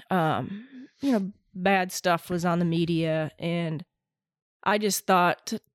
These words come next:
to myself, like, if something happens to one or both of us, these girls are in North Carolina with nobody else.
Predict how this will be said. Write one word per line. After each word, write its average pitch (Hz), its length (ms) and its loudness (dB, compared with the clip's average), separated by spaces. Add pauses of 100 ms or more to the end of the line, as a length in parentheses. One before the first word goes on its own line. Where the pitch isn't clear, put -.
to 208 80 2
myself, 175 760 2
like, 170 420 -2 (400)
if 190 180 2
something 226 420 2
happens 202 520 0
to 196 120 0
one 185 300 4
or 180 80 6
both 175 300 4
of 165 160 2
us, 156 480 -2 (420)
these 208 280 0
girls 196 320 2
are 196 40 2
in 185 120 2
North 175 240 2
Carolina 175 720 2 (200)
with 180 240 -2
nobody 165 640 4
else. - 420 -4